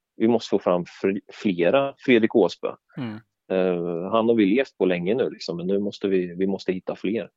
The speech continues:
Speaker 2: Mm.
Speaker 1: Eh, och det är ju, det är ju, kräver ju väldigt mycket av, av både arrangören, men framförallt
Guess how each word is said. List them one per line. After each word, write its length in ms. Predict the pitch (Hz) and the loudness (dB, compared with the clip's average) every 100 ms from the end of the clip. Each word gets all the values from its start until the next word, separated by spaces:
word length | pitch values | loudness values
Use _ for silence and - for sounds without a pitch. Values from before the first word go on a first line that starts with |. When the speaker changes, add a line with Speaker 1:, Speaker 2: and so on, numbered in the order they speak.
| - | -10
Speaker 2:
Mm. 220 | 127 110 123 - | -6 -6 -8 -10
Speaker 1:
Eh, 260 | 87 85 85 | -8 -6 -2
och 80 | |
det 100 | 87 | 4
är 100 | 95 | 6
ju, 400 | 104 98 98 95 92 90 87 82 69 _ _ _ _ _ _ _ _ _ - | 6 6 6 2 -4 -12 -20 -20 -20 _ _ _ _ _ _ _ _ _ -12
det 220 | 104 101 | -6 2
är 120 | 117 | 4
ju, 220 | 117 110 98 | 6 4 4
kräver 400 | - 98 85 92 | 4 4 6 4
ju 100 | 92 | 4
väldigt 280 | 95 85 | 4 2
mycket 260 | 92 - 87 | -6 -6 -4
av, 180 | 87 82 - _ _ - _ - | -4 -6 -18 _ _ -20 _ -2
av 100 | 101 | 2
både 340 | 95 101 90 | 4 6 6
arrangören, 800 | 87 87 - 95 80 90 127 123 | 4 2 2 2 2 0 0 -2
men 140 | 104 98 | -8 -6
framförallt 960 | 113 92 - 87 92 117 - _ - | -2 -2 0 0 0 0 -4 _ -20